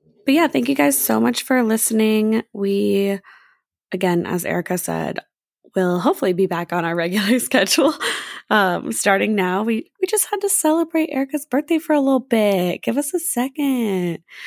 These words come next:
Um, but thank you so much. And again, fifteen thousand downloads. Oh my God. We are just zooming through these. I love that you guys are listening and that you guys are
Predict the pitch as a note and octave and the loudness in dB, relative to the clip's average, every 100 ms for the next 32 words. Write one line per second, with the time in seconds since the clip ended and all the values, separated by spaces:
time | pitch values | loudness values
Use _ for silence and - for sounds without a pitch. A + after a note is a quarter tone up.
0 | - - - - G#3+ G3 F#3 F#3+ F#3+ - | -14 -14 -14 -2 2 4 2 -2 -6 -12
1 | _ - - _ - B3 C#4 C4+ C4+ C4 | _ -16 -16 _ -4 0 0 2 0 2
2 | B3 A#3+ A#3 A3 G#3 G3 G3+ G3 G3 F#3+ | 2 2 2 0 0 2 2 2 0 -2
3 | A#3 A3+ B3 A3+ G#3 G#3 F#3+ F3 E3+ F#3 | -4 0 0 2 2 2 0 0 2 2
4 | A3+ - - - F3+ F3 G3 A#3 _ A3 | 2 0 -6 0 2 2 0 -2 _ 0
5 | A3+ A#3+ - F3+ E3 E3 G#3 - - - | 0 0 -2 -2 0 -2 -4 -6 -16 -20
6 | - - F#3+ A3+ A3+ G#3 - - F3 - | -14 -4 0 0 2 0 -2 -10 -10 -8
7 | - F3+ G3+ C4+ C#4+ - G3+ C#4 D#4 G3 | 0 2 4 2 2 -2 0 2 4 2
8 | F3 F#3 F#3 - _ G3+ G3+ G#3 G#3+ A#3 | 2 2 -2 -8 _ -4 0 0 0 0
9 | A#3+ A3 A3 A#3 G#3+ G3 A3 G#3+ G#3+ G3+ | 0 0 0 2 2 2 0 0 0 2
10 | G3 G3 F#3+ G3 G#2 G3+ | 2 0 0 -2 0 -2